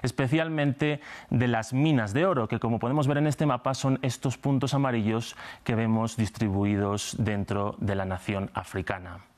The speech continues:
Así, tras dos años de transición en Sudán, no se vivieron elecciones democráticas y los civiles fueron depuestos del poder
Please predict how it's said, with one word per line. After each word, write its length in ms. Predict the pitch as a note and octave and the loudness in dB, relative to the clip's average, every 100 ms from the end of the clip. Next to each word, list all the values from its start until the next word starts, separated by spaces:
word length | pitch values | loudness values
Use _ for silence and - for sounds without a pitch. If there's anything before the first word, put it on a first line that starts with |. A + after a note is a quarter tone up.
| _ - - - - - | _ -16 -14 -14 -14 -8
Así, 440 | - C#3+ F#3 E3 C3 | -4 0 4 4 2
tras 220 | C#3 C3+ | 2 2
dos 180 | D3 C#3+ | 0 0
años 480 | D3+ D3 C#3+ C#3 B2+ | 2 2 4 4 4
de 260 | C#3 C3 C3 | 2 2 2
transición 840 | C3+ C3 C#3 B2+ D3 D3+ C#3+ C#3+ C#3 | 0 0 0 2 2 4 4 2 2
en 140 | C3+ | 0
Sudán, 420 | D3 D3 C#3 C#3 - - - | 2 2 2 -2 -6 -14 0
no 260 | D3 D#3+ F3+ | 4 6 4
se 140 | F3 | 4
vivieron 380 | C#3 B2+ D3+ D3+ | 4 4 4 2
elecciones 480 | A2 G2+ A#2+ G#2 F2+ | 2 0 -2 -2 -2
democráticas 920 | G2 G2 D#3+ - G#2+ G2+ G2 - - - - - - - | -2 0 0 -2 -2 -2 -2 -6 -8 -14 -16 -14 -14 -2
y 140 | F3+ | 4
los 180 | F3+ F#3 | 4 4
civiles 560 | - G3 F#3+ F#3 F3 - | 4 4 6 6 4 0
fueron 380 | - F3+ F3+ E3 | 0 2 4 4
depuestos 640 | C#3+ D#3+ E3+ - E3 D3 | 4 2 2 2 2 4
del 160 | D3+ D3+ | 4 2
poder 600 | D#3 D3 C#3 B2 B2+ C3 | 2 2 2 2 0 -2